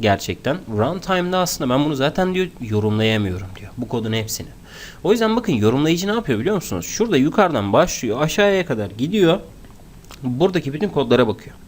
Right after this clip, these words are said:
<clears throat> Sentaks olarak doğru mu?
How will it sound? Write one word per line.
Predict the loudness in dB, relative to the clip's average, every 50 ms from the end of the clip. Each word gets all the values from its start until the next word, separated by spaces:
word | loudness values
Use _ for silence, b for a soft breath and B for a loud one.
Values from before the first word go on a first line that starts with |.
| -10 -6 -4
<clears throat> | -4 -4 -4 -6 -14 -20 -20 -20 -20 -20 -20 -20 -20 -20 -20 -20 -20 -20 -20 B B B B B B -2
Sentaks | 2 2 4 4 2 0 -2 0 0
olarak | 0 2 2 0 2 2
doğru | 2 2 2 0
mu? | -4 -8